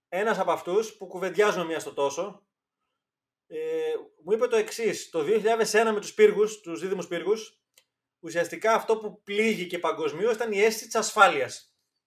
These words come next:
Να νιώθουμε όλοι ανασφαλείς σχεδόν παντού. Και ουσιαστικά μπήκανε κάποια μέτρα που σήμερα είναι δεδομένα. Δηλαδή, σήμερα όσο ο κόσμος μπαίνει στο αεροδρόμιο, σε εκδίνουνε και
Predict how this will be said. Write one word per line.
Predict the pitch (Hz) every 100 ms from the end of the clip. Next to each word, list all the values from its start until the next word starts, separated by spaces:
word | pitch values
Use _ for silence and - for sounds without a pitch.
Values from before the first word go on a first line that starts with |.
| _ _
Να | 160 165
νιώθουμε | 180 226 175 196
όλοι | 220
ανασφαλείς | 214 196 - 175 180 262 - - _ _ -
σχεδόν | - 202 233
παντού. | 220 180 110 _ _ _ _ _ _ _ _ _ _
Και | 202
ουσιαστικά | 185 190 190 185 277 180
μπήκανε | 208 - 220 202
κάποια | 220 - 190
μέτρα | 262 - -
που |
σήμερα | 220 294 294
είναι |
δεδομένα. | 277 277 277 196 127
Δηλαδή, | 143 180 214 - _
σήμερα | - 233 233
όσο | 214
ο |
κόσμος | 196 269 277
μπαίνει | 185 262
στο | 220
αεροδρόμιο, | 214 180 190 269 302
σε | -
εκδίνουνε | 202 151 233 311 339
και | 339